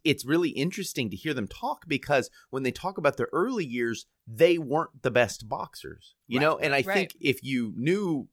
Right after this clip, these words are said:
Speaker 1: their careers, you would be like, "They clearly have been the best boxers ever." I
Speaker 2: Yeah,
Speaker 1: mean,
Speaker 2: <laughs> they,
Speaker 1: Mike Tyson
Speaker 2: right.
Speaker 1: at twenty, I think he was twenty when he
Speaker 2: Yeah, yeah.
Speaker 1: won i-,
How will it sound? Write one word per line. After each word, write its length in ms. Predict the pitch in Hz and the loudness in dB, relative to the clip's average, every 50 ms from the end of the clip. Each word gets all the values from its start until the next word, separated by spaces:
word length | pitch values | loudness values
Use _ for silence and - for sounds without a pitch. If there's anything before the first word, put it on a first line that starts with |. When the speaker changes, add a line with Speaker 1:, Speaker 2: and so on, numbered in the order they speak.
| _ _ - - | _ _ -20 -4
Speaker 1:
their 240 | 131 117 131 127 | 2 4 6 6
careers, 640 | 113 - - 113 127 196 277 226 139 107 101 - - | 4 4 0 0 2 2 4 4 4 4 2 -2 -4
you 80 | 147 139 | -2 -2
would 100 | 131 117 | 0 0
be 80 | 127 | 2
like, 240 | 127 120 107 98 - _ _ _ _ _ _ | 4 4 4 2 0 _ _ _ _ _ _
"They 100 | - 185 | 0 0
clearly 360 | - - - 160 139 120 107 | 0 0 0 2 2 4 2
have 100 | 107 92 | 2 0
been 140 | 85 101 90 | 0 -2 -2
the 60 | 87 | -2
best 220 | 76 85 80 - - | -2 -2 -4 -4 -6
boxers 380 | - 69 73 - - 82 85 | -8 -8 -8 -10 -12 -2 2
ever." 180 | 135 139 117 101 | 2 4 4 4
I 20 | 101 | 2
Speaker 2:
Yeah, 40 | 101 | 2
Speaker 1:
mean, 100 | - - | -2 -4
Speaker 2:
<laughs> 80 | - - | -6 -8
they, 80 | 143 123 | 0 4
Speaker 1:
Mike 200 | 143 165 151 - | 6 6 6 6
Tyson 380 | - - 165 175 175 - 139 113 | 6 8 8 8 6 4 -2 -2
Speaker 2:
right. 80 | 104 - | -4 -4
Speaker 1:
at 60 | - | -6
twenty, 480 | - - - 131 143 190 247 220 143 | -10 -10 -4 0 2 2 2 4 2
I 40 | 117 | 0
think 120 | 123 160 165 | 0 0 -2
he 40 | |
was 100 | 143 - | -4 -4
twenty 400 | - - - 185 214 254 254 175 | -6 -4 0 2 2 4 4 2
when 140 | 131 120 110 | 2 2 0
he 60 | 107 | 0
Speaker 2:
Yeah, 60 | 101 - | -2 -4
yeah. 100 | - 78 - | -8 -10 -4
Speaker 1:
won 300 | 127 135 139 127 120 117 | 0 2 4 4 2 0
i-, 140 | 113 110 - | -2 -6 -6